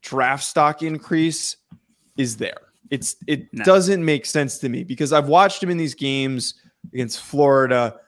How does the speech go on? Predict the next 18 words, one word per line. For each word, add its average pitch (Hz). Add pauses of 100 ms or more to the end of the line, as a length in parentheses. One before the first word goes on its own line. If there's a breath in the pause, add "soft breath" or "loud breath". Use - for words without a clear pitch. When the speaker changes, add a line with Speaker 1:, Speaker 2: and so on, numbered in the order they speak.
(220 soft breath)
Speaker 1:
and, 135 (380)
and 139
also 143
against 135
Ole 131
Miss, 143
where 135
he's 156
just 208
making 160
silly 151
mistakes. - (140)
And 123
Speaker 2:
Mm-hmm. 139
Speaker 1:
he's 135
not, 196 (960)
he's 156
also 214